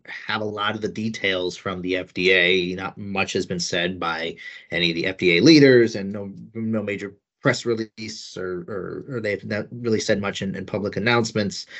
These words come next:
I'm sure we'll find out more probably well into next year about what, what they find, if anything. And we really just kinda have to build out from there. But, you know, it's, it's just interesting because, you know, these, again, these car T drugs are very much considered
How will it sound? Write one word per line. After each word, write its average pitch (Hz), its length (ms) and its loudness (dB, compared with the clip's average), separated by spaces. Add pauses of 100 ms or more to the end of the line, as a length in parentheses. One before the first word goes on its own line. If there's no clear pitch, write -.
(160)
I'm 143 140 6
sure 143 220 8
we'll 117 100 4
find 110 300 -2
out 95 180 -4
more 110 560 -2
probably 98 220 -4
well 90 240 -2
into 87 180 -8
next 87 260 -8
year 87 380 2
about 82 320 -6
what, - 280 -10
what 104 240 -6
they 98 100 2
find, 90 400 -2
if 85 100 -6
anything. 107 640 2 (320)
And 110 160 -2
we 110 80 2
really 127 240 8
just 110 180 2
kinda 110 140 -2
have 110 120 -4
to 104 40 -6
build 107 240 2
out 107 160 2
from 101 140 -8
there. 113 240 6
But, 101 260 -6
you 143 80 -4
know, 110 140 -2
it's, 104 240 -8 (300)
it's 110 120 -12
just - 220 -4
interesting 123 420 -4
because, 98 260 -6
you 101 120 -6
know, 90 80 -6
these, 95 260 -6 (280)
again, 120 240 2
these 95 160 -4 (240)
car 117 180 0
T - 180 4
drugs 98 520 0
are 95 500 0 (800)
very 120 400 8
much 110 340 0
considered 101 680 0